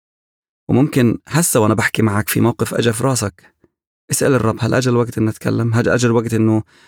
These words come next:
أكون جريء؟ هل أجى الوقت إنه أنا أدافع وأحط كل إشي على الطاولة، أكشف كل إشي؟" ولو ربنا فتح لك الباب، لو أنت حاسس إنه في علامة صارت قدامك بتوري هذا هو التوقيت، اوعى تتراجع،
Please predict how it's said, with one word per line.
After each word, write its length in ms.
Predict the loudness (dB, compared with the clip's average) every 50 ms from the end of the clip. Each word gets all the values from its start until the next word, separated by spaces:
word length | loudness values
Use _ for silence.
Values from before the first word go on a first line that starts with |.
| _ _ -10
أكون 280 | -8 -2 0 2 2 4
جريء؟ 300 | 4 2 2 2 0 0
هل 160 | 2 2 2
أجى 140 | 2 2 2
الوقت 300 | 2 2 0 0 -2 -2
إنه 180 | -2 -2 0
أنا 220 | 0 0 0 0 0
أدافع 500 | 2 2 2 2 0 -2 -6 -6 -8 -10 _ _ _ _ _ _ _ _ _ _ _ _ _ -8 -6
وأحط 260 | -4 -4 -4 -4 -2
كل 180 | 0 0 0
إشي 180 | 0 0 0 0
على 140 | 0 0 -2
الطاولة، 360 | -2 -2 -2 0 0 0 0 -2
أكشف 300 | -2 -2 -2 -4 -4 -2
كل 180 | -2 -2 -2
إشي؟" 260 | -2 -2 -2 -2 -4 -4 _ _ _ _ _ _ _ _ _ _ _ _ _ _ _ _ -4 0
ولو 140 | 2 4
ربنا 260 | 4 4 4 2 2 2
فتح 300 | 2 0 -2 -2 -2 -2
لك 160 | -2 0 0
الباب، 260 | 0 2 2 2 4
لو 140 | 4 4 4
أنت 120 | 4 2
حاسس 380 | 2 2 2 2 2 2 2 2
إنه 140 | 2 2 2
في 140 | 2 2
علامة 360 | 2 4 4 4 4 4 4 2
صارت 340 | 2 2 0 0 0 0
قدامك 440 | 0 0 2 4 4 4 4 2 2
بتوري 420 | -2 2 2 4 4 4 4 4 4
هذا 180 | 4 4 4
هو 160 | 4 4 4
التوقيت، 540 | 2 2 2 2 2 4 2 2 2 0 -6 -20 _ _ _ _ _ -12 _ 0
اوعى 180 | 2 2 2 0
تتراجع، 420 | -2 -2 0 0 0 0 -2